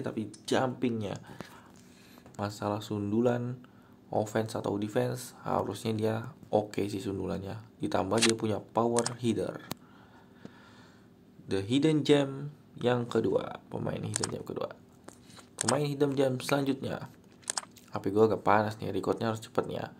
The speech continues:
Center back juga sama seperti sebelumnya, quarterback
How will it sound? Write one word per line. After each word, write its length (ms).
Center 400
back 240
juga 240
sama 320
seperti 400
sebelumnya, 560
quarterback 720